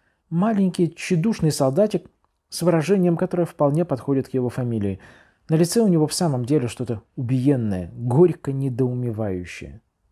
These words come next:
Быть может, это от того, что с ним в одной комнате живет высокая и полная поселка,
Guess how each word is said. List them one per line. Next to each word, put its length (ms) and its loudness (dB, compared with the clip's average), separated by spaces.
Быть 160 2
может, 300 4
это 200 4
от 100 -2
того, 240 4
что 160 -4
с 100 -4
ним 140 4
в 40 4
одной 220 4
комнате 420 0
живет 300 2
высокая 460 2
и 140 0
полная 380 4
поселка, 680 -2